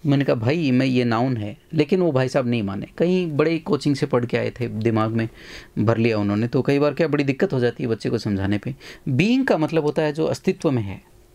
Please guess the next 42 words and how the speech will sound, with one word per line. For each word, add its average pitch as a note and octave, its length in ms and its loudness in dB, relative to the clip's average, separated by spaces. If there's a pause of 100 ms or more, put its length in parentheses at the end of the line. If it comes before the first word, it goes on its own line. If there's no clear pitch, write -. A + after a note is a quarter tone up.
(160)
जो C3 80 2
जीव C#3 380 0
है G#2+ 120 0
उसको - 240 -6
बीइंग A2 240 0
कहा D3 140 -6
गया G#2+ 180 0
है, G2+ 140 -10
एंटिटी E3 360 0
को F3+ 100 0
बीइंग A#2 260 0
कहा A#2+ 180 -4
गया G#2 160 -2
है। D#3+ 80 -8
तो - 120 -6
यहाँ D3 200 2
पे E3 120 2
नाउन A#2 260 0
है, G#2 100 -6 (580)
यानी F#3+ 260 2
कि F3+ 140 -2
अगर E3 240 2
मैं F#3 160 0
कहूँ E3+ 200 0
लिविंग D#3+ 320 0
बीइंग E3 220 0
होते D3+ 180 -2
हैं D3 80 -2
सजीव C3 400 0 (1800)
और A#2+ 360 0 (1200)
ये C#3 180 2
होते C#3 260 0
हैं C3+ 260 0
निर्जीव। A#2+ 500 2 (600)
तो G#3 60 2
अगर B3 260 2
हम C#4+ 120 0
पजेसिव E3+ 520 2
केस G#3+ 280 0
की E3 140 -2
बात A2 260 -2
करें A#2 240 -8